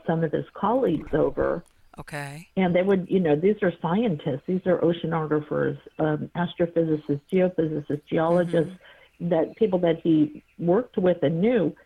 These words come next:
Speaker 1: and they would all talk about U F Os. And that, now that I think back on that, that was pretty mind-blowing. But at the time, it was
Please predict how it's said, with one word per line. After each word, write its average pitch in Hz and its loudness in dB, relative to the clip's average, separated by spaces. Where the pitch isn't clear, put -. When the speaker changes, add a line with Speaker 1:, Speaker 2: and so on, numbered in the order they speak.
Speaker 1:
and 226 2
they 269 6
would 269 4
all 233 0
talk 202 -6
about 175 -4
U 151 2
F 165 -6
Os. 302 -4
And 202 0
that, 214 -2
now 240 2
that 285 2
I 220 4
think 214 -2
back 240 0
on 220 0
that, 175 -2
that 302 0
was 349 -2
pretty 302 0
mind-blowing. 202 2
But 202 0
at 220 0
the 208 2
time, 294 -4
it 233 -2
was 185 2